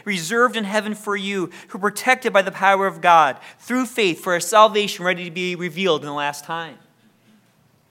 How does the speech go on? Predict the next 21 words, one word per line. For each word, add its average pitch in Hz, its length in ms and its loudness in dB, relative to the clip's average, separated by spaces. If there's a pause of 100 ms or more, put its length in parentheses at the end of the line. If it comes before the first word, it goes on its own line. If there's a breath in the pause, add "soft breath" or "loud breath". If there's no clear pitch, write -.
(580)
And 180 180 -2
we 180 80 -2
see 240 720 -4 (180 loud breath)
there 175 560 0
that 165 280 0
dichotomy. 175 680 0 (480 soft breath)
We 151 280 -10
work 202 340 -4
in 220 60 -6
the 185 80 -6
sin-cursed 208 720 -8
world, 240 240 0
but 190 60 -8
we 220 100 -8
have 220 80 -8
this 226 220 -6
incredible 233 800 -6
hope, - 500 -6 (300 loud breath)
this 208 200 0
inheritance. 214 1120 -6 (2000 soft breath)
Or 208 360 2